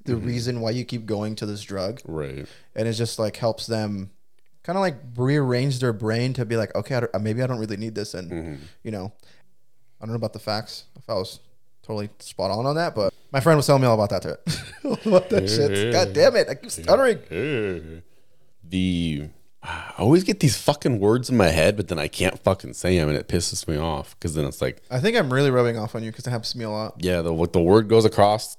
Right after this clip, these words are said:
Speaker 2: and then I'm
Speaker 1: That's
Speaker 2: gonna say it, and then it's just gone.
Speaker 1: Yeah.
Speaker 2: And I'm like, "Fuck you."
Speaker 1: It's, like, literally on the tip of my tongue, and I'm like, I was a, yeah, you're right, like you
Speaker 2: Mm.
Speaker 1: said.
Speaker 2: Yeah,
Speaker 1: I'm about to
Speaker 2: totally.
Speaker 1: fucking say it, and just
Speaker 2: Yeah.
Speaker 1: gone.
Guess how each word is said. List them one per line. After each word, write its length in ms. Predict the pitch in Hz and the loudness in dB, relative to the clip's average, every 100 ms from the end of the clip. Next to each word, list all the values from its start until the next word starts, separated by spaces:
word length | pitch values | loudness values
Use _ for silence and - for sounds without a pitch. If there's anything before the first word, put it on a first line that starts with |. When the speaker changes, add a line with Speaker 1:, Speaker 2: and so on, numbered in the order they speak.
| - | -4
Speaker 2:
and 200 | 82 82 | 0 4
then 300 | 85 82 80 - | 4 4 2 0
I'm 80 | |
Speaker 1:
That's 80 | 87 | 0
Speaker 2:
gonna 160 | 95 95 | 2 0
say 320 | - 98 107 | 0 2 4
it, 100 | 120 | 2
and 100 | 87 | 0
then 80 | 82 | -2
it's 80 | 73 | -4
just 120 | - | -4
gone. 280 | 71 67 65 | -2 -2 0
Speaker 1:
Yeah. 260 | 151 214 160 - - - | 2 0 -2 -10 -20 -4
Speaker 2:
And 80 | 85 | 0
I'm 80 | 87 | 2
like, 200 | 82 - | 0 0
"Fuck 240 | 95 - | -4 -2
you." 60 | 139 | 2
Speaker 1:
It's, 320 | 151 98 107 | 2 0 -2
like, 220 | 143 151 | 2 2
literally 260 | 131 147 156 | 2 2 4
on 60 | 147 | 2
the 60 | |
tip 140 | 147 143 | 0 -2
of 40 | |
my 100 | 139 | -2
tongue, 180 | 147 147 | -2 -2
and 80 | 127 | -2
I'm 40 | |
like, 140 | 117 110 | -2 2
I 60 | |
was 120 | 131 | 2
a, 100 | 123 - | 2 -4
yeah, 200 | 123 135 - - | -4 -4 -4 -12
you're 120 | 110 | -4
right, 140 | 127 107 | 0 0
like 100 | 107 | -2
you 60 | |
Speaker 2:
Mm. 40 | - | -2
Speaker 1:
said. 220 | 120 85 - - | -2 -4 -10 -14
Speaker 2:
Yeah, 160 | 82 73 | -8 -6
Speaker 1:
I'm 80 | 110 | 2
about 160 | 127 | 2
to 40 | 147 175 | 4 4
Speaker 2:
totally. 80 | |
Speaker 1:
fucking 260 | 175 180 190 | 4 2 2
say 240 | 175 131 123 | 4 4 4
it, 300 | 156 - - - - - | 0 -6 -20 -20 -20 -6
and 140 | 127 127 | -2 0
just 280 | 123 - - - - | 0 -2 -14 -18 -12
Speaker 2:
Yeah. 220 | 76 76 - | -4 -2 0
Speaker 1:
gone. 240 | 127 | 0